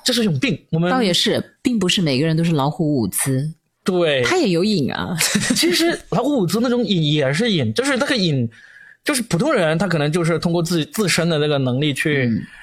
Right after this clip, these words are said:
Speaker 1: 去满足这种瘾嘛。但是有钱人就花钱嘛，但实际上他也是这种病，就是得要治的。既然是病的话，我们不去歧视它，只不过说觉得这种瘾的话，其实我们现实生活中会很少遇到。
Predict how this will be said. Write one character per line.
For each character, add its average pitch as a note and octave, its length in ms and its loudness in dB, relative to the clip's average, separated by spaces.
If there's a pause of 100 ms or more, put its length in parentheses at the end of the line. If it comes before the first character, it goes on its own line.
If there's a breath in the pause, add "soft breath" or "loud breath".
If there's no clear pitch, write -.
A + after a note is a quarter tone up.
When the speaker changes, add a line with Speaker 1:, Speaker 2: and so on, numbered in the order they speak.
(160 loud breath)
Speaker 1:
去 E3+ 260 -4 (140)
满 B2+ 260 0
足 C#3+ 160 -2
这 E3 100 0
种 B2+ 340 0
瘾 B2 220 -2
嘛。 A#2 220 -2
但 F3+ 160 0
是 F3+ 100 2 (240)
有 D3 100 2
钱 D#3+ 440 0
人 D3 260 0
就 D#3 80 0
花 D#3 200 0
钱 C3 360 -4
嘛， G2 160 -10
但 G3 100 -4
实 D#3 140 -2
际 F3+ 80 0
上 F3 160 0
他 F#3 80 -4
也 D#3 140 0
是 D3 80 -2
这 D#3+ 60 0
种 B2 100 -2
病， B2 180 -4 (320 soft breath)
就 A3 140 -2
是 E3 260 0
得 - 120 -4
要 F3+ 120 0
治 B3 220 -2
的。 B2 100 -6 (240)
既 C#4 120 -2
然 A3 120 2
是 G#3+ 80 0
病 C4 240 -2
的 D#3+ 80 2
话， D#3 120 0
我 C#3+ 40 0
们 C#3+ 220 -2
不 E3+ 100 -2
去 F3 80 0
歧 D3 220 -2
视 D3+ 80 -2
它， D3 120 0
只 C3 160 -4
不 B2+ 120 -4
过 E3 120 0
说 D3+ 200 0
觉 D3 120 -2
得 D3+ 80 -2
这 D3 120 -2
种 E3 200 -2 (140)
瘾 C3+ 260 0
的 B2 120 0
话， C#3 260 0 (100)
其 - 200 0
实 G#3+ 80 2
我 - 20 0
们 D#3+ 100 0
现 G#3+ 160 0
实 F3 60 0
生 F3+ 100 0
活 D#3+ 120 0
中 E3 120 0
会 F3 220 -2
很 C3+ 140 0
少 C#3 180 0
遇 D3 140 0
到。 - 240 -6